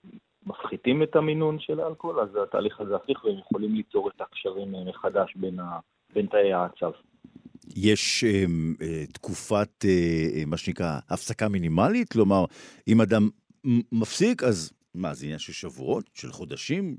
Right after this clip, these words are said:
Speaker 2: של שנים, אה, ש-, מה שנקרא, שיחזרו שם, אה, אותם, אה, קשרים?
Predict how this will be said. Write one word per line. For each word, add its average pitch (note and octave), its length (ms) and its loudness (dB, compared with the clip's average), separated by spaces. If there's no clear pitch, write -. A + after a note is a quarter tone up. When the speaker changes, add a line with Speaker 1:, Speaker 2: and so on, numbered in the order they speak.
Speaker 2:
של - 200 -10
שנים, D3 600 0
אה, G2 140 0
ש-, - 120 -8
מה F#2 200 0
שנקרא, F#2+ 240 0
שיחזרו G2 1000 0
שם, A2+ 240 4
אה, G#2+ 160 6
אותם, G#2+ 300 4
אה, G#2 100 4
קשרים? D3 340 -2